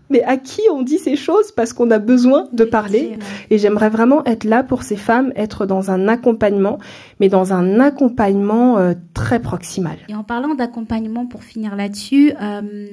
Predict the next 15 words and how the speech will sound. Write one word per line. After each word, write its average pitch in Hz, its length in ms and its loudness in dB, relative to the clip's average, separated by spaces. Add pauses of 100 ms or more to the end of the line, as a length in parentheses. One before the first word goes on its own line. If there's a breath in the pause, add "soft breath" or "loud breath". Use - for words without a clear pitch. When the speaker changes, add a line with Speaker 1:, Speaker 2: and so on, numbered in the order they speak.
(180)
Speaker 2:
à 208 100 -12
un 208 80 -8
moment, 220 240 -4
tu 247 140 -12
t'es 220 100 -14
retrouvée 233 400 -10
seule 269 560 -6
en 214 140 -12
tant 233 140 -10
que 233 120 -10
dirigeante 214 640 -4 (100)
et 262 160 -6
en 254 120 -8
même 240 300 -8
temps, 302 240 -4